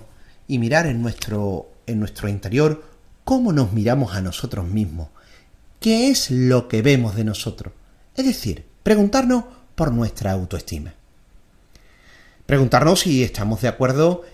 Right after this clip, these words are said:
en la forma de vernos a nosotros mismos y cómo esa, ese vernos a nosotros mismos influye en los que tenemos alrededor, especialmente en los hijos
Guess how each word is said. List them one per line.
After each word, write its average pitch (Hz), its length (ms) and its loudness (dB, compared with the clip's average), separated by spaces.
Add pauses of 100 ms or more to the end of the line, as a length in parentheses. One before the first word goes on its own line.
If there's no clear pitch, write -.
(160)
en 120 260 0
la 107 80 0
forma 160 580 2
de 135 120 0
vernos 139 340 -2
a 127 80 -4
nosotros 104 480 -4
mismos 131 400 0
y 131 60 -6
cómo 247 360 2
esa, 156 600 0
ese 170 260 -2
vernos 139 460 4
a 117 40 -4
nosotros 117 380 -6
mismos 196 480 -2 (280)
influye 185 640 4
en 120 100 0
los 113 80 -6
que - 160 -8
tenemos 117 440 2 (360)
alrededor, 120 640 0 (260)
especialmente 139 1120 -2 (240)
en 156 140 -10
los - 240 -6
hijos 165 540 -4